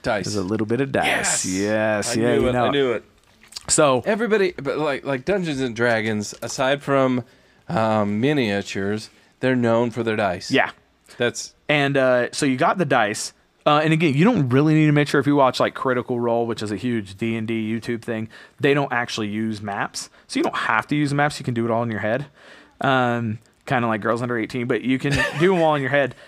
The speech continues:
Speaker 2: And so you don't need that. <laughs> But so the, the dice, it's not just like what we would call a D six. You gotta know some of the lingo, right? So
Speaker 1: <laughs>
Speaker 2: this is called a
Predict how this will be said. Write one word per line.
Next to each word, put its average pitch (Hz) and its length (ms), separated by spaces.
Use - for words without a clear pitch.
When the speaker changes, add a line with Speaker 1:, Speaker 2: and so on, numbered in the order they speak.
Speaker 2:
And 151 220
so 170 160
you 156 160
don't 151 200
need 135 280
that. 101 280
<laughs> 160 560
But 151 340
so 170 220
the, 147 140
the 151 320
dice, 151 420
it's 156 240
not 170 260
just 151 180
like 147 280
what 135 180
we 127 160
would 123 140
call 127 260
a 107 60
D 123 320
six. 139 480
You 151 60
gotta 160 160
know 143 120
some 131 180
of 117 60
the 104 80
lingo, 90 280
right? 107 260
So 165 180
Speaker 1:
<laughs> - 100
Speaker 2:
this 196 220
is 165 100
called 147 260
a 127 160